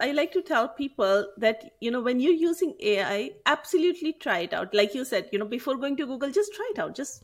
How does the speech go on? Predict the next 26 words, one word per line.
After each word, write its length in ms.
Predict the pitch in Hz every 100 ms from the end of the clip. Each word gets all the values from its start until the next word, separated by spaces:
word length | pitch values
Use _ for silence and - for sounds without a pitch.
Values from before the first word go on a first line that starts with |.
| 254
you 100 | 240
know, 100 | 285
get 280 | 294 330 330
used 240 | 302 392
to 80 | 285
it. 120 | 214 -
It 180 | 220 -
is 220 | 262 330
going 240 | - 277 277
to 80 | 226
be 100 | 247
an 80 |
important 480 | 240 247 254 247 247
skill 340 | - - 226 208
in 100 | 208
the 100 | 196
future. 420 | 202 214 208 180
So 320 | 170 202 190 190 208 196
get 300 | 214 208 -
on 260 | - 202 208
the 100 | 185
bandwagon. 600 | - - - - - - _ _ - - _ - - _ -
But 320 | 302 392 403
think 220 | 349 349
of 180 | 359 -
this, 300 | 247 269